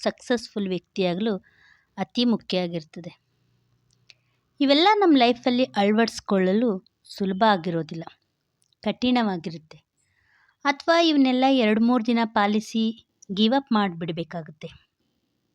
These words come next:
ಲೈಫಲ್ಲಿ ಸಕ್ಸಸ್‌ಫುಲ್ ಆಗ್ಬೇಕಂದ್ರೆ ನಮ್ಮ ಲೈಫ್‌ನಲ್ಲಿ ಸಣ್ಣ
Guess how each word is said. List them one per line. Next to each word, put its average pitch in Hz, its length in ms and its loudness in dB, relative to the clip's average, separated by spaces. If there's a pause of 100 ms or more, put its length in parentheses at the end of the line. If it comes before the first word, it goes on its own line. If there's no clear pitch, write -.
(1080)
ಲೈಫಲ್ಲಿ 339 480 2
ಸಕ್ಸಸ್‌ಫುಲ್ 254 800 -2 (140)
ಆಗ್ಬೇಕಂದ್ರೆ 180 800 -4 (760)
ನಮ್ಮ 262 200 2 (100)
ಲೈಫ್‌ನಲ್ಲಿ 196 680 0 (360)
ಸಣ್ಣ 294 440 2